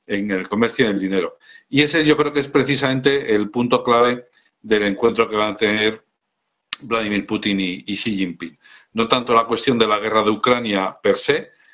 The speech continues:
sino, eh, pues, esa, esa guerra de Ucrania como un punto más en la agenda comercial, ¿no? Esa agenda bilateral, eh, comercial, porque recordemos que desde el cuatro de febrero del año dos mil veintidós, es decir,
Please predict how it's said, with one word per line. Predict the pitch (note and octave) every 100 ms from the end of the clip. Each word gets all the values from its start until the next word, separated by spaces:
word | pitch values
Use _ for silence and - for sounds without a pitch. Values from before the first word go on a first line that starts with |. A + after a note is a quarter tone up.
| _
sino, | - A#2 G#2+ G#2 G#2 -
eh, | G#2 G2 F#2 F2 E2 E2 - _
pues, | F#2 - -
esa, | G#2+ G#2 - -
esa | A2+ - A2+ G#2+
guerra | A2 A2
de | A2
Ucrania | A2 B2 B2 C3+ C3
como | A2+ A#2+
un | B2
punto | C3 B2 A#2+ B2
más | B2+ B2+ -
en | A2
la | G#2
agenda | - B2+ B2 C3 C#3+ - _ _ _ _
comercial, | - G#2+ G#2 F2+ - G#2 D#2 G2+
¿no? | C#3+
Esa | G2 -
agenda | G2+ G#2+ G2+
bilateral, | G#2 G#2 G2+ G#2 A2+ A#2 - _ _ _ _
eh, | G#2 F#2+ F#2
comercial, | F2+ F#2 A2+ G#2
porque | G#2+ F#2+
recordemos | F#2+ G2+ G#2 A2+ A#2+ A#2+
que | G2+
desde | F2+ F#2+
el | F2+
cuatro | A2+ G#2+ A2+
de |
febrero | G2+ G#2+ A2+ A#2 F#2 E2 -
del | - G2 G2+
año | G#2+ G#2 G2+
dos | G2+ G2 G#2
mil | G#2
veintidós, | G#2 F#2+ G2+ C3+ -
es | F#2+
decir, | - G2 F2+